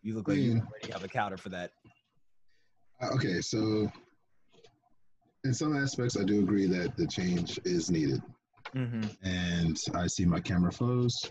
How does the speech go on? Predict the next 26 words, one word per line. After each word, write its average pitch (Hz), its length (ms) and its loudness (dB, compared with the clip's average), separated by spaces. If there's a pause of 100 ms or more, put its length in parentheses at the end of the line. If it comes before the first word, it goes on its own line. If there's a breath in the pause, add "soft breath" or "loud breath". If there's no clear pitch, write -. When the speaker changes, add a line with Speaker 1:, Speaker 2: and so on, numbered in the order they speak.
Speaker 2:
My 87 180 4
fault. 92 340 0 (100)
Don't 87 180 2
know 82 80 2
why 80 160 0
it's - 100 -4
happening. 87 440 2 (580)
Speaker 1:
I 123 80 0
can 113 80 -2
still 123 180 2
hear 113 160 2
you, 101 200 -2
though, 98 160 -6
so - 120 -6
that's 104 160 -2
cool. 98 260 -4 (520)
Speaker 2:
Cool. 90 240 2 (1000 loud breath)
But 107 340 -2 (280)
some, 160 360 2 (160)
yeah, 101 220 -2
some 147 220 2
mascots, 131 460 0
some - 160 2 (240)
icons, 98 760 0
some, 107 640 4 (340)
uh, 101 100 -2